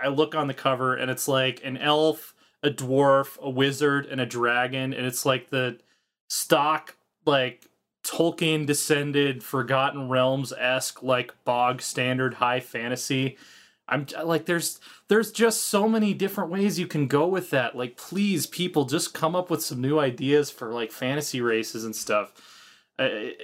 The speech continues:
I, I, I can't stand that, like, there are so many fantasy games, strategy games, R P Gs, that it's like, "Oh yeah, we have to have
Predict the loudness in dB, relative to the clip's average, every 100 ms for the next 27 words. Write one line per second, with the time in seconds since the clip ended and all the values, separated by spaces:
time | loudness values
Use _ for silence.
0 | -18 -14 -4 -2 0 0 0 -4 -4 -2
1 | 0 -2 -2 -2 0 0 2 0 0 0
2 | 0 -2 -8 -2 0 0 -2 -4 0 0
3 | -2 -4 -2 0 0 0 -2 -2 -2 -2
4 | -4 -4 -6 -8 _ _ -2 0 0 0
5 | -4 -2 0 0 -2 -2 -2 -4 -4 0
6 | 0 0 -2 -2 -2 0 2 4 4 2
7 | -2 -2 -2 -4 -4 0 2 0 -2